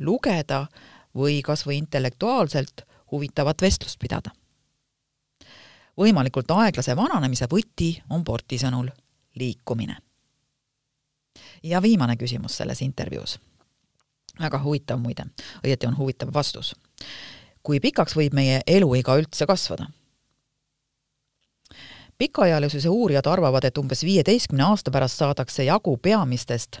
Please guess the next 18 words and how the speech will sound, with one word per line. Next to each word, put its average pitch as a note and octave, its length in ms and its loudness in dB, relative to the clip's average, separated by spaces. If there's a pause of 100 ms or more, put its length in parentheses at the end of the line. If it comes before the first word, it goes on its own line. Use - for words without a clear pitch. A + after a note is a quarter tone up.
(140)
vananemisega B2+ 640 0
seotud B2 380 -2
probleemidest. C3 720 -2 (1200)
Praegu C#3+ 360 2
on C#3+ 220 2 (460)
vananemist C#3+ 600 -2 (100)
pärssivad D3 400 0
ravimid F3 420 4
alles C3 220 4
eksperimentaalses D3+ 840 0
faasis, E3 500 0 (680)
kuid D3 220 -2
selle C4 240 6
aja E3+ 200 4
peale C#3 280 2
võiksid C#3+ 360 0
need B2+ 100 2
olla C3 400 2